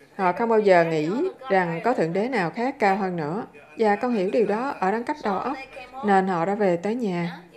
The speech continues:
Ờ, anh đã gặp chưa? Dạ không, trên mức độ của đầu óc con hiểu. Cho nên những người thuyết pháp về Thượng Đế tuyệt đối này, đó là cảnh giới thứ ba. Không phải họ nói dối với quý vị,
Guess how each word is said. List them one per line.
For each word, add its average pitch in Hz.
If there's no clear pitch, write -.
Ờ, 190
anh 208
đã 226
gặp 196
chưa? 220
Dạ 196
không, 226
trên 220
mức 269
độ 170
của 233
đầu 196
óc 262
con 214
hiểu. 190
Cho 214
nên 190
những 180
người 233
thuyết 226
pháp 233
về 190
Thượng 170
Đế 208
tuyệt 170
đối 190
này, 180
đó 208
là 240
cảnh 185
giới 233
thứ 240
ba. 185
Không 226
phải 190
họ 180
nói 208
dối 226
với 240
quý 269
vị, 156